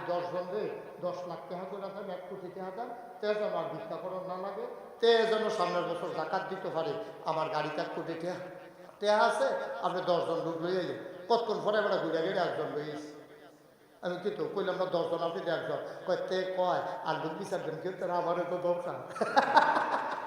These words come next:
তার এই দিনে সব দিয়ে লাগে, কিরম নাদা লইলে এটা সম্ভব? এর লাগে আমি কইছিলাম, আমি যে কইছিলাম, কথা তো শুনেন না, কালকে সকালে টেস্ট করবেন, তিনটা খাস্তা বিস্কুট কিনবেন। কয়টা?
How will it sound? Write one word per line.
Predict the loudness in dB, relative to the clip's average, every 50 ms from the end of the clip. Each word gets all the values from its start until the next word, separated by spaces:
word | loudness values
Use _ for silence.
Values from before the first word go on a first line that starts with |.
| -6 -8 -8 -10 -12 -12 -12 -14 -14 -14 -14 -6 0
তার | 4 6 6 6
এই | 4 2 2
দিনে | 2 2 0
সব | 2 0 0 0 -2
দিয়ে | -4 -4 -4 -2 -2
লাগে, | -2 -2 -4 -6 -8 -8 -8 -6
কিরম | 2 6 6 6 8 6
নাদা | 6 6 8 8 8 8
লইলে | 6 6 4 2 2 2
এটা | 2 2
সম্ভব? | 2 0 0 0 0 -2 -2 -2 -4 -6 -8 -8 -10 -12 -12 -12 -12 -12 -10 -10 -8 -6 -6 -4 2 6
এর | 8 10
লাগে | 10 10 10 10 10
আমি | 10 8 8 6 6
কইছিলাম, | 6 6 6 6 8 8 8
আমি | 8 8 6 6
যে | 4 4 4 6
কইছিলাম, | 6 6 6 8 12 12 12 12 12 12 12 12 10 8
কথা | 8 8 8
তো | 8 8 8 8
শুনেন | 8 6 6
না, | 6 8 10 10 10 10 8 6 2 2 6
কালকে | 8 10 10 10 10 8 8
সকালে | 8 8 8 10 10 10 8 8 8
টেস্ট | 8 8 8 8 6 4 4
করবেন, | 4 4 4 4 2 0 0
তিনটা | 0 2 6 8 8 8
খাস্তা | 8 6 4 2 2 2
বিস্কুট | 2 0 0 -2 -4 -4 -4 -6
কিনবেন। | -8 -8 -8 -10 -10 -12 -14 -16 -18 -18 -18 -20 -20 -20 -20 -20 -20 -20 -20 -20 -20 -20 -18 -16 -16 -16 -14 -2 2
কয়টা? | 4 6 6 6 4 2 0